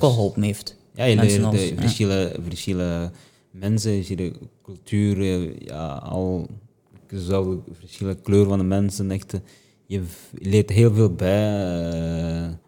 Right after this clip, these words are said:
Speaker 2: vallen en opstaan, mentaal en, ja, alles.
Speaker 1: Ja, inderdaad, vallen en opstaan, dat
Speaker 2: Ja,
Speaker 1: is, eh,
Speaker 2: dat is
Speaker 1: een definitie van een
Speaker 2: een
Speaker 1: topsporter
Speaker 2: slecht
Speaker 1: ook.
Speaker 2: moment, je, je, je hebt,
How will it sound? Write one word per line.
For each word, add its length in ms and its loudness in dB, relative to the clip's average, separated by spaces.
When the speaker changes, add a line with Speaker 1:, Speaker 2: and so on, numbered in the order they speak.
Speaker 2:
vallen 220 2
en 60 -2
opstaan, 680 0
mentaal 760 0
en, 160 -4
ja, 300 -14
alles. 400 -4
Speaker 1:
Ja, 300 -2
inderdaad, 340 -2
vallen 340 0
en 120 -2
opstaan, 420 -4
dat 120 -2
Speaker 2:
Ja, 60 -2
Speaker 1:
is, 60 -2
eh, 80 -2
Speaker 2:
dat 100 -4
is 100 0
Speaker 1:
een 140 2
definitie 480 0
van 80 0
een 60 2
Speaker 2:
een 60 -2
Speaker 1:
topsporter 420 0
Speaker 2:
slecht 120 6
Speaker 1:
ook. 120 4
Speaker 2:
moment, 320 4
je, 80 -2
je, 580 -2
je 60 -8
hebt, 260 -8